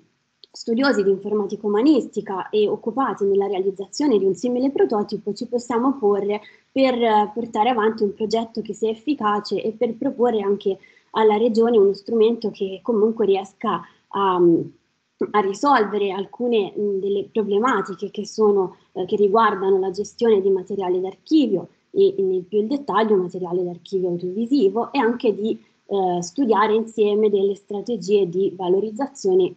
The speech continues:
e di rivitalizzazione di questi materiali. Eh, per introdurre l'argomento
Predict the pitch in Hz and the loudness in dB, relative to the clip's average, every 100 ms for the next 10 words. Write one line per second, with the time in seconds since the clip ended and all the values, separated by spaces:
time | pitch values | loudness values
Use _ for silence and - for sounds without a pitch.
0 | _ 185 175 185 185 180 185 190 190 180 | _ -8 -2 0 0 0 -2 0 0 0
1 | 214 - 180 180 175 170 175 165 - 175 | -6 -4 -2 0 0 -2 -6 -8 -2 -2
2 | 160 175 165 - - 160 - _ _ _ | -2 -4 -6 -8 -10 -14 -16 _ _ _
3 | _ _ _ _ - 220 208 196 190 190 | _ _ _ _ -8 -2 0 0 -2 -4
4 | - 269 254 262 - 269 277 269 262 262 | 2 2 4 0 0 0 2 2 2 2
5 | 269 339 277 294 285 | 4 4 4 2 0